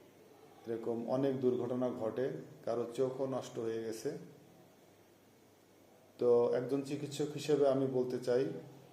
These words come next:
আতশবাজি বা পটকাবাজি না করাটাই ভালো। যদি নিতান্তই করতে চান, তাহলে ছেলে, ছোট ছেলে মেয়েদেরকে দিয়ে পটকাবাজি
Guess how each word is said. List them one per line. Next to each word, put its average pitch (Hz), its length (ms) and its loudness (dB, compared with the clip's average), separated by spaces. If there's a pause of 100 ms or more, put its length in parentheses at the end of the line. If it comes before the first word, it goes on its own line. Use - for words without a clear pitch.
(960)
আতশবাজি 139 760 4
বা 135 360 8
পটকাবাজি 127 960 2 (540)
না 127 200 4
করাটাই 131 420 4
ভালো। 117 500 0 (760)
যদি 135 220 4
নিতান্তই 147 680 4
করতে 135 400 2
চান, 135 260 4 (720)
তাহলে 120 420 2 (1160)
ছেলে, 131 560 2 (100)
ছোট 127 320 -4
ছেলে 127 260 -2
মেয়েদেরকে 123 460 0
দিয়ে 143 240 0 (160)
পটকাবাজি 117 720 0